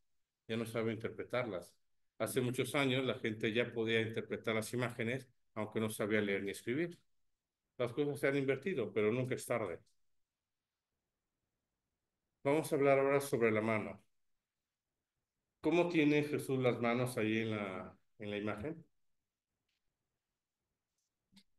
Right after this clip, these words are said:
Está tocando tres dedos, ¿sí? Y dos quedan sueltos. Cuando ustedes ven alguna imagen de algún santo, de alguna santa,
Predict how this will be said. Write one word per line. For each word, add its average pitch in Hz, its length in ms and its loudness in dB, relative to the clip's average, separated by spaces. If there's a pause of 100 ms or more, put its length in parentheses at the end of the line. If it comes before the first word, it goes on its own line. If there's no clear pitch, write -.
(200)
Está 123 260 -4
tocando 120 420 2
tres 117 200 2
dedos, 151 500 2 (1400)
¿sí? 156 380 -6 (220)
Y 110 100 -2
dos 117 200 2
quedan 107 300 0
sueltos. - 600 -6 (1300)
Cuando 120 180 2
ustedes 151 300 2
ven 147 220 4
alguna 135 320 2
imagen 127 640 2
de 113 80 2
algún 113 300 0
santo, 113 480 -2
de 107 80 4
alguna 107 280 -2
santa, 110 640 -6